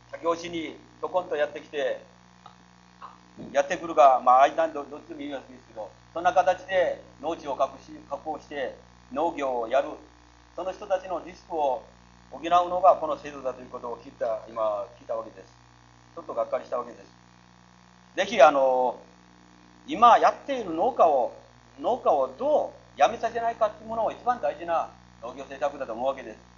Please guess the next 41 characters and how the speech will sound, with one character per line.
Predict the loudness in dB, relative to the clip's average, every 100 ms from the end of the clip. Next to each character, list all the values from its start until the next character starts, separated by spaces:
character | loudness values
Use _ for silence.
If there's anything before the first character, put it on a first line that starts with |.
| -20 -20 -20 -20 -10
そ | -4
の |
点 | 0 0
を |
含 | -2 -6
め | -2
て、 | 0 0 -4 -10
あ | -8
の、 | -4
今 | -2
後、 | 2
あ | 2
の、 | 2 -2 -6 -10 -20 -20 -10
そ | -4
の | -2
た |
め | 0
は | 0
所 | 0
得 | -6 -6
の | -8 -6
増 | -2
大 | 0 0
と |
い | -4
う |
も | -12
の | -12
が |
何 | -12 -14
よ | -14
り | -16
で | -18
す | -20
の | -20
で、 | -20 -20 -20 -20 -6
販 | -6 2
売 | 2 2
対 | -2
策 | -2 -4 -4 -8 -12 -20 -20 -20 -20 -20 -20 -20 -20 -20 -20 -20 -20 -20 -20 -16
を | -2 2 4 2 -2